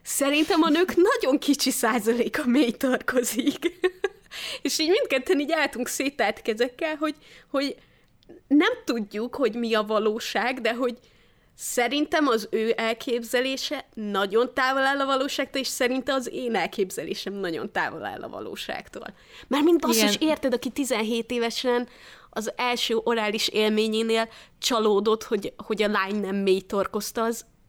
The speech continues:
Speaker 1: annak még nagyon sok csalódása lesz szerintem szexuális
Speaker 2: Igen, ez egészen
Speaker 1: téren.
Speaker 2: biztos. És hát nyilván ez, ez, ez még csak egy,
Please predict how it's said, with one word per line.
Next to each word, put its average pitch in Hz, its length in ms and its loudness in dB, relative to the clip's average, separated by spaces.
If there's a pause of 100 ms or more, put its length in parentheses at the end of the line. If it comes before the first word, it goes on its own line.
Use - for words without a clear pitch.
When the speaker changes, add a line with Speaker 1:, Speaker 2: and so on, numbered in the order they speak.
(200)
Speaker 1:
annak 247 260 2
még 277 120 4
nagyon 330 280 6
sok 214 220 -2
csalódása 202 680 0
lesz 185 260 -4
szerintem 196 720 -4 (360)
szexuális 202 680 -2
Speaker 2:
Igen, 202 80 -2
ez 202 60 -2
egészen 226 220 0
Speaker 1:
téren. 214 160 0
Speaker 2:
biztos. 208 400 -8
És 220 200 0
hát 233 120 0
nyilván 214 380 2
ez, 208 200 -2
ez, 202 280 -4
ez 202 180 -4
még 196 160 -4
csak 202 220 -8
egy, 190 220 -4